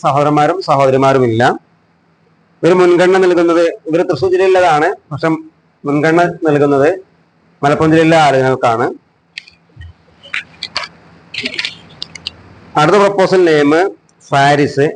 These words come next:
ഇസ്ലാം സുന്നിയാണ്, വയസ്സ് മുപ്പത്തിരണ്ട്, ഉയരം നൂറ്റി അറുപത്തിയഞ്ച്, വെയിറ്റ് അറുപത്തിയഞ്ചാണ്, നിറം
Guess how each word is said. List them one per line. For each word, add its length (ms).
ഇസ്ലാം 300
സുന്നിയാണ്, 460
വയസ്സ് 300
മുപ്പത്തിരണ്ട്, 560
ഉയരം 280
നൂറ്റി 300
അറുപത്തിയഞ്ച്, 640
വെയിറ്റ് 340
അറുപത്തിയഞ്ചാണ്, 760
നിറം 220